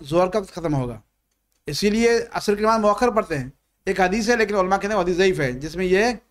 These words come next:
कि ज़ोहर का वक्त उस वक्त तक है जब तक कि आदमी का साया उसके डबल ना हो जाए, उसके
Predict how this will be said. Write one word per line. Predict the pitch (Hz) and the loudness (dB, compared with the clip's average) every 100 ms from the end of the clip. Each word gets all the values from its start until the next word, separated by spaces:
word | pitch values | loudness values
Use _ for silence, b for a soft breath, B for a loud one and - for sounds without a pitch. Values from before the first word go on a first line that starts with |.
| _ _ _ _ - | _ _ _ _ 0
कि | 190 220 226 - _ _ - | 2 2 -2 -8 _ _ -6
ज़ोहर | 160 180 | 0 2
का | 185 | 4
वक्त | 208 214 | 0 0
उस | 214 202 | -4 -2
वक्त | 208 214 | -4 -2
तक | 220 | -2
है | 233 | 2
जब | 196 196 | 0 0
तक | 208 | -4
कि | 220 254 233 | 0 0 2
आदमी | 170 175 202 | 0 0 -2
का | 196 | -2
साया | 202 208 | 0 0
उसके | 185 | 0
डबल | 165 185 | 0 2
ना | 170 | 2
हो | 139 | -2
जाए, | 120 _ _ _ _ _ _ _ _ _ _ _ _ _ | -4 _ _ _ _ _ _ _ _ _ _ _ _ _
उसके | 247 | -2